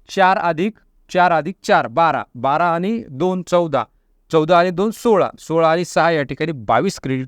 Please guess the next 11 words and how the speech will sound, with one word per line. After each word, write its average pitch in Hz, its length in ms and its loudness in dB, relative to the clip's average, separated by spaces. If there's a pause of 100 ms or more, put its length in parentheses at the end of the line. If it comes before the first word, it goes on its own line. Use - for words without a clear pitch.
तुम्हाला 127 300 -2 (340)
पहिल्या 156 280 0
सेमिस्टरला 131 600 -4 (280)
हे 147 80 -4
झालेले 120 360 -2
पाहायला 127 380 -4
मिळतात. 107 320 -10
इथं 214 220 -6
बावीस 185 380 0 (320)
क्रेडिट. 147 340 -2
त्यानंतर 202 340 0